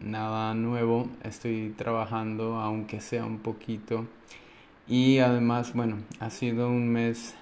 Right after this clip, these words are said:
bastante pesado, por así decirlo. Am, y pues nada, vamos a, voy a poner la música. No estoy seguro si van a poder escucharla, pero bueno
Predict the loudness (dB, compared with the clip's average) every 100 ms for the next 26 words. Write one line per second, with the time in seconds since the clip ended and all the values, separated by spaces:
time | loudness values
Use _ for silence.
0 | -16 -8 -8 -6 -8 -8 -6 -4 -4 -6
1 | -10 -20 -20 -20 -12 -10 -6 -6 -4 -6
2 | -10 -6 -4 -4 -6 -8 -10 -6 -4 -2
3 | -2 -4 -10 -20 -20 -20 -20 -20 -16 -6
4 | -2 -2 -2 -4 -6 -10 -20 -12 -6 -2
5 | -2 0 -2 -4 -2 0 0 -2 -4 0
6 | 2 4 2 -2 -6 -4 -2 -2 -2 0
7 | -2 -4 -4 -4 -4 -8 -6 -6 -6 -4
8 | -4 0 2 4 4 4 2 0 -4 -2
9 | -2 -2 -4 -4 -6 -2 -2 0 -2 -4
10 | -8 -6 -6 -6 -8 -8 -8 -6 -6